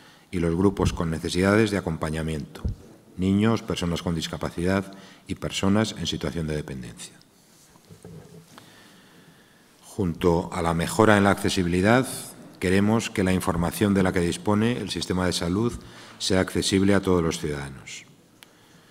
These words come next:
En esta legislatura que iniciamos, el sesenta por ciento, al menos el sesenta por ciento de las camas hospitalarias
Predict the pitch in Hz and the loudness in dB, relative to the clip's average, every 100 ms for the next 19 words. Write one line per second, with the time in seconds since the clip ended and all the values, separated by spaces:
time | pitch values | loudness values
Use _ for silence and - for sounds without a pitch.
0 | - - - _ _ _ _ _ - 80 | -20 -20 -20 _ _ _ _ _ -6 -2
1 | 85 98 90 95 85 82 101 107 123 120 | 2 4 4 2 0 2 4 4 2 -2
2 | - - - - - - - - - - | -12 -20 -20 -20 -20 -20 -20 -20 -20 -20
3 | - 82 78 78 - 104 113 120 - 95 | -10 -8 -6 -4 2 2 2 0 -2 -2
4 | 95 - 98 104 98 98 - 98 85 - | 0 2 4 4 4 2 2 0 0 -2
5 | 87 87 104 110 92 78 85 85 82 92 | 0 4 6 6 4 0 -4 -2 0 0
6 | 95 90 - 87 76 - 67 - - - | 0 0 -2 -2 -4 -6 -14 -18 -20 -20
7 | - 87 80 - 98 95 82 80 85 87 | -8 -4 -2 0 2 2 0 -4 -2 2
8 | 95 101 117 117 - | 4 4 4 2 -4